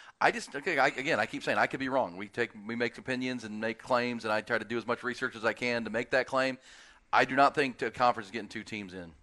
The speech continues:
unless something really crazy happens. Michigan loses, every, all the, all the t-, top four lose. Then it's gonna get kinda hokey how it plays out. But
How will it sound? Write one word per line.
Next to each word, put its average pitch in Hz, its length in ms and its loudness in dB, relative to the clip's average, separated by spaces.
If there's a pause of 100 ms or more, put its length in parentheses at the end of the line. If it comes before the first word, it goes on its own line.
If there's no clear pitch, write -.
(120)
unless 110 260 -2
something 104 340 -6 (140)
really 127 280 -2
crazy 101 340 -2
happens. - 360 -12 (440)
Michigan 131 480 0
loses, 113 580 -6
every, 143 240 4
all 147 260 10
the, 127 260 2
all 131 180 8
the 120 100 -4
t-, - 180 -10
top 127 260 4
four 110 180 0
lose. 80 360 -12 (460)
Then 135 160 4
it's 127 120 -2
gonna 120 140 -4
get 113 340 -4
kinda 110 220 -2
hokey 110 300 -2
how 107 180 2
it - 80 -2
plays 104 280 0
out. 110 260 6 (320)
But 110 320 0